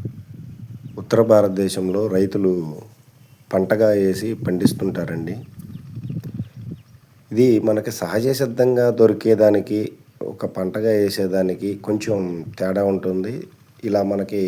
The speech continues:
కొండల్లో ఇలా దొరికే ఈ ఇలాంటి మూలికలకి ఔషధ గుణాలు ఎక్కువగా ఉంటాయండి. ఇది వీడియోలో చూస్తున్నది మీకు చిన్న మొక్క. అంటే ఇది ఈ సంవత్సరం వర్షాభావం వలన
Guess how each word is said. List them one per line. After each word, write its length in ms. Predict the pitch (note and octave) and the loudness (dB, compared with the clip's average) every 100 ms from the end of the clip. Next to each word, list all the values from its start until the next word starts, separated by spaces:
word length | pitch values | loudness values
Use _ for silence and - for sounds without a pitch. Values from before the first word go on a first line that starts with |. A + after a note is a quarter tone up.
| E2+ | -4
కొండల్లో 600 | - F#2+ G2 G2 F#2+ F#2 F#2 - _ _ - - _ _ - - | -6 -4 -2 -2 -2 -4 -10 -20 _ _ -20 -20 _ _ -16 -4
ఇలా 240 | F#2+ G2 F#2 | 0 2 2
దొరికే 460 | G2+ F#2+ F#2 G#2 G2 F2+ F2 - - - | 0 0 2 2 2 2 -2 -8 -16 -6
ఈ 100 | G#2 F#2+ F#2 | -2 0 2
ఇలాంటి 420 | F#2 F#2 F#2 F#2 F2+ F2 E2 | 2 2 2 0 0 -2 -2
మూలికలకి 640 | F#2+ G2 F#2+ F#2+ F2+ A#2+ F#2+ F2+ - - | 0 0 0 -2 -2 -2 -2 -4 -6 -6
ఔషధ 320 | G#2 B2 A2+ | -4 -4 -4
గుణాలు 460 | G2 F#2+ F2+ F#2+ B2+ | -2 -2 -2 -4 -4
ఎక్కువగా 500 | B2+ F#2 - G2+ G#2 | -4 -4 -2 -2 0
ఉంటాయండి. 680 | F#2 F2 D#2 F2 E2 E2+ G2+ D3+ _ _ - - - - - - - - | 0 -2 -6 -8 -6 -8 -10 -14 _ _ -18 -16 -12 -12 -12 -18 -20 -10
ఇది 140 | G2+ A2 | -2 2
వీడియోలో 400 | A2 A2+ B2+ A#2 | 4 4 2 2
చూస్తున్నది 640 | A#2 A2 - G#2 G2+ B2 B2 | -2 -6 -4 -2 -2 -2 -2
మీకు 240 | A2 A2 | -2 -4
చిన్న 300 | F#2+ G2 A2+ | -6 -4 -2
మొక్క. 300 | A#2 G2 - E2+ - - - - - | 0 -2 -4 -10 -10 -16 -18 -10 -8
అంటే 240 | G#2+ G#2 A#2 G2+ G2 | -4 2 4 4 2
ఇది 160 | G2 G2+ | 2 2
ఈ 100 | F#2+ F2+ | 2 0
సంవత్సరం 440 | G2 G2+ G2+ B2 F2+ | -2 -4 -2 -2 0
వర్షాభావం 720 | F2 - B2 A2 A2+ G#2 G2+ | -2 0 0 4 4 4 2
వలన 320 | G2 F#2+ G2 | 2 2 0